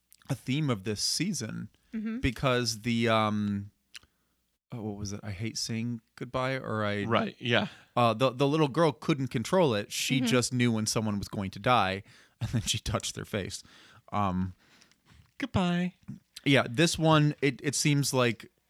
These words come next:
Speaker 1: the little girl is just along for the ride as well. And so after saying, you know, "No, Mister Giesenstack, you're staying in bed," cut to the dad the next morning in bed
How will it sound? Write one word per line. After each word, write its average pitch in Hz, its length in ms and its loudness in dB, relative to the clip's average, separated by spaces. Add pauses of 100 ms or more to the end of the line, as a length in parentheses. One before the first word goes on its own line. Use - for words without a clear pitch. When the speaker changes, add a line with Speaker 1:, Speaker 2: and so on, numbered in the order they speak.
(160)
Speaker 1:
the 127 140 2
little 131 240 4
girl 120 360 4
is 110 380 0
just - 420 0
along 110 320 0
for 107 140 -8
the 101 100 -4
ride 98 360 0
as 92 160 -8
well. 98 360 -2 (960)
And 107 580 0 (680)
so 110 680 2 (360)
after 127 420 2
saying, 113 480 2
you 110 80 0
know, 104 140 -2
"No, 147 160 4
Mister 120 220 -4
Giesenstack, 104 520 -4
you're 120 80 -4
staying 110 280 -2
in 104 80 -2
bed," 98 320 -2 (460)
cut - 260 -4
to 113 420 2
the 123 80 -2
dad 117 540 2 (120)
the - 120 -6
next 117 240 -2
morning 110 460 2 (100)
in 151 180 0
bed 104 420 0